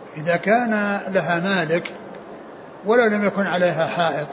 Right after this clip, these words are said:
إذا كان لها مالك، لأن بعض ال-، ال-، ال-، النخل، يعني، لا يكون عليه حيطان، يعني، يكون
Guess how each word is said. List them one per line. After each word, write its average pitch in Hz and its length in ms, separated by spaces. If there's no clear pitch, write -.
إذا 165 200
كان 185 280
لها 165 220
مالك، 190 540
لأن 175 320
بعض 180 280
ال-، 170 240
ال-، 170 400
ال-، 165 340
النخل، 170 580
يعني، 226 240
لا 302 140
يكون 202 220
عليه 175 220
حيطان، 170 360
يعني، 202 640
يكون 214 420